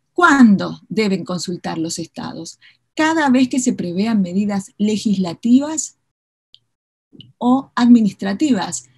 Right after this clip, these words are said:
eh, por ejemplo, las concesiones, ¿no? Concesiones de explotación minera, o todo tipo, maderera, o todo tipo de concesión. Pero es importante porque acá vemos que es cada vez que se vaya a legislar,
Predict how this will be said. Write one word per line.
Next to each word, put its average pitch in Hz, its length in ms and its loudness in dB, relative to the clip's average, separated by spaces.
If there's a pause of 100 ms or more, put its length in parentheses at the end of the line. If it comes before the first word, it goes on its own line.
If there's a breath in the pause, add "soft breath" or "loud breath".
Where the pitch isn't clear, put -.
(180)
eh, 190 180 -2
por 202 160 -2
ejemplo, 247 360 2
las 254 140 0
concesiones, 170 760 0
¿no? 240 200 0
Concesiones 190 540 -4
de 185 80 -12
explotación 202 840 -2
minera, 196 880 -2 (240 soft breath)
o 202 160 -6
todo 254 240 0
tipo, 196 340 -4
maderera, 185 720 -2
o 170 60 -6
todo 233 260 -2
tipo 208 260 -4
de 180 120 -4
concesión. 170 580 -8
Pero 190 160 -6
es 247 100 0
importante 254 480 4
porque 202 260 -6
acá 220 180 -6
vemos 254 360 6
que 190 180 -6
es 175 120 -8
cada 285 300 -4
vez 247 140 2
que 254 120 0
se 196 120 -4
vaya 202 320 -2
a 185 60 -4
legislar, 170 760 0